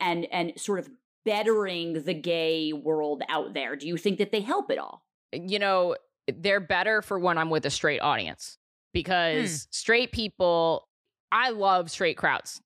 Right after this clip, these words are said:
Speaker 2: Like, people always, like, kinda on my TikTok and stuff like that, they joke about, like,
Speaker 3: Wait, are you a TikTok
Speaker 2: um,
Speaker 3: star and I didn't know that?
Speaker 1: Definitely.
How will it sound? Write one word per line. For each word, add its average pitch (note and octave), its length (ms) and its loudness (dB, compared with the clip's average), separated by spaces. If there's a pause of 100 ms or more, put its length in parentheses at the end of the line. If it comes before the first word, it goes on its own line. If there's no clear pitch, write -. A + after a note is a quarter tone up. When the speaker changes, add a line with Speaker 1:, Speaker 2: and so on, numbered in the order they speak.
(140)
Speaker 2:
Like, F#3+ 180 2
people A#3 480 0
always, F#3+ 380 4
like, E3 180 0
kinda E3 160 0
on E3 140 2
my D#3+ 100 0
TikTok E3 560 0
and E3+ 100 -6
stuff E3+ 220 -2
like D#3+ 160 -2
that, D#3+ 260 2
they F3 120 -4
joke E3+ 300 2
about, D3+ 360 0
like, D3+ 340 -2
Speaker 3:
Wait, A#3+ 140 0
are B3 80 2
you C4 180 2
a F#4 60 2
TikTok F3 320 2
Speaker 2:
um, D3 240 4
Speaker 3:
star G#3 260 2
and F#3 140 0
I E3 120 0
didn't D#3 280 -2
know C#3 160 -2
that? D#3+ 320 0 (460)
Speaker 1:
Definitely. C#3 400 -8